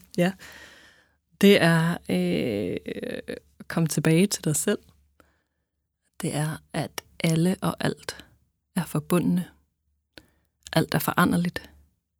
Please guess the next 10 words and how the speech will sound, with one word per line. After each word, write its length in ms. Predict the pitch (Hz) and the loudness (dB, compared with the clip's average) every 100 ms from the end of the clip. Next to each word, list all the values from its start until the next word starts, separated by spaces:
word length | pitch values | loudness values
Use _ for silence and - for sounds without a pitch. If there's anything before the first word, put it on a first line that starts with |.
| _ _ _ _ - | _ _ _ _ -6
Livet 380 | 175 170 - 170 | -2 0 0 2
er 40 | |
nu. 220 | 175 180 - _ _ _ _ _ _ _ _ _ _ _ _ _ _ _ _ _ _ _ _ | 4 2 0 _ _ _ _ _ _ _ _ _ _ _ _ _ _ _ _ _ _ _ _
Og 100 | - | -12
kærlighed 540 | - - 160 170 175 160 | -6 -2 2 4 2 0
er 80 | 156 | -2
det 140 | 156 | -2
største, 480 | - - 165 - - | -2 -2 -2 -4 -4
vi 80 | 185 | -4
har. 380 | 165 190 - - | -4 -4 -6 -10